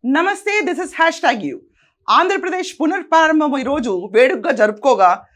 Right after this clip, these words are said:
దాంట్లో నరేంద్ర మోదీ గారితో పాటు చాలా మంది విఐపీస్ని ఇన్వైట్ చేశారు. విఐపీస్ లిస్ట్లో ఉన్న ఒక పేరు మాత్రం ఈ రోజు చాలా ట్రిగ్గర్ అవుతుంది ఆంధ్రప్రదేశ్లో,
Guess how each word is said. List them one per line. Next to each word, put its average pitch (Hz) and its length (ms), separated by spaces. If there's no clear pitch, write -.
దాంట్లో 277 280
నరేంద్ర 285 460
మోదీ 294 340
గారితో 202 420
పాటు 240 480
చాలా 285 200
మంది 320 220
విఐపీస్ని 262 600
ఇన్వైట్ 220 340
చేశారు. 160 340
విఐపీస్ 294 520
లిస్ట్లో 254 380
ఉన్న 233 500
ఒక 220 160
పేరు 262 360
మాత్రం 262 420
ఈ 240 100
రోజు 240 360
చాలా 240 120
ట్రిగ్గర్ 233 320
అవుతుంది 247 340
ఆంధ్రప్రదేశ్లో, 214 760